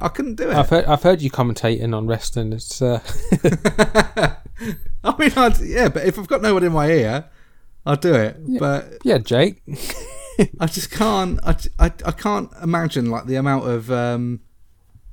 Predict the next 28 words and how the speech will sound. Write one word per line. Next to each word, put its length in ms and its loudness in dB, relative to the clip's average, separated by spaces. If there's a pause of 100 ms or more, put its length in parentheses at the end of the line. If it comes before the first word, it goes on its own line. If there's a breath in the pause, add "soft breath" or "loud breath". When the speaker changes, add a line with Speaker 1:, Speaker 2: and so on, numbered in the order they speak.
(240)
Speaker 2:
Well, 360 2
Speaker 1:
fucking 240 -2
pressure 300 -2
that 160 6
they're, 60 6 (100)
Speaker 2:
Foley. 100 6
Speaker 1:
they're 160 2
under 200 0
for 280 -8
it. 140 -14 (600)
Speaker 2:
Yeah, 120 4
Foley 380 6
couldn't 240 0
do 140 6
it 100 0
because 220 2
he 80 8
had 180 0 (1080)
Vince 240 4
in 80 8
his 120 4
ear, 380 6 (760)
and 100 -2
he 60 2
just 220 -6
couldn't 260 2
do 180 4
it. 180 0